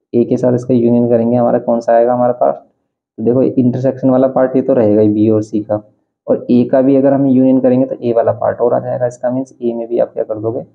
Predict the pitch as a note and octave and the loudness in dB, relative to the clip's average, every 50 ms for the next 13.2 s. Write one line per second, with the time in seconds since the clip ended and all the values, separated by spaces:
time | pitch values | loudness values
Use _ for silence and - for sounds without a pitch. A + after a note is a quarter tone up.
0 | _ _ _ _ _ _ _ _ _ _ - A2+ A2 G#2+ B2 B2+ C3 B2+ - - | _ _ _ _ _ _ _ _ _ _ -8 -6 -4 -2 -2 -2 -2 -2 -6 -4
1 | A#2 A2 G#2+ G2 - G#2+ G#2 G2 G#2 G#2 G#2 A#2+ C3+ D3 - - _ _ _ _ | -2 -2 -2 0 0 -2 0 0 0 0 0 0 0 -2 -6 -16 _ _ _ _
2 | _ _ - B2+ - - - B2 A#2 - G#2+ G#2 A2 A#2+ A#2 A2+ G#2 G2 G2+ G2 | _ _ -10 -10 -8 -4 -2 0 2 2 2 2 2 0 0 0 0 -2 -4 -6
3 | F#2+ F#2 F#2 F#2 F#2+ F#2+ G2 G#2+ - - C#3 C3+ - _ _ _ _ _ _ _ | -8 -8 -8 -8 -8 -8 -10 -12 -10 -12 -12 -12 -12 _ _ _ _ _ _ _
4 | _ _ _ _ _ _ _ _ _ _ _ _ _ _ _ _ _ _ _ _ | _ _ _ _ _ _ _ _ _ _ _ _ _ _ _ _ _ _ _ _
5 | _ _ _ _ - A#2+ A#2+ B2+ C3 B2+ C3+ C3 B2+ C3+ C#3+ C3+ C#3 - D3+ D3 | _ _ _ _ -2 0 0 2 0 0 2 0 2 2 0 0 0 0 0 0
6 | C#3+ - B2 A#2 A2+ A2 A#2 A2+ A2+ A2 A#2 A#2 A#2+ - - A2+ A2+ A2+ A2+ A2+ | 2 2 2 2 2 2 2 0 0 0 0 -2 -2 -4 -4 -2 -2 0 0 0
7 | G#2 A2+ A#2+ A2+ A2 B2 A#2 G#2 F#2+ F#2+ F#2 - - _ _ _ _ _ - - | 2 2 2 2 2 0 0 0 -2 -4 -8 -14 -20 _ _ _ _ _ -20 -8
8 | - - B2+ A2+ A2 G#2+ G#2+ G#2+ A2 A2+ C#3 D3+ - - A#2 A2 A2+ G#2+ G#2+ - | -2 0 2 2 2 2 2 2 2 2 0 0 -2 -2 0 0 0 0 0 0
9 | G#2+ A2 A2 A2 G#2+ G#2+ G#2+ G#2+ A2 G#2+ G2+ G#2 G2+ G#2 A2+ D3 D3+ - - _ | 0 0 0 0 0 0 0 2 2 2 2 2 2 2 2 0 -2 -4 -10 _
10 | _ _ _ _ _ B2+ A#2+ A#2+ A#2+ B2 A#2+ B2 A#2+ A#2+ B2 A#2+ A#2+ A#2+ A#2+ A#2+ | _ _ _ _ _ 0 0 2 2 4 4 4 4 2 0 0 -2 -2 -2 -2
11 | A#2+ A#2 - - _ _ _ _ _ _ _ _ _ _ _ _ _ _ _ _ | -2 -4 -4 -12 _ _ _ _ _ _ _ _ _ _ _ _ _ _ _ _
12 | _ _ _ _ _ _ _ _ _ _ _ _ _ _ _ _ _ _ - C#3 | _ _ _ _ _ _ _ _ _ _ _ _ _ _ _ _ _ _ -10 -6
13 | - D#3 D#3 | -2 -2 -2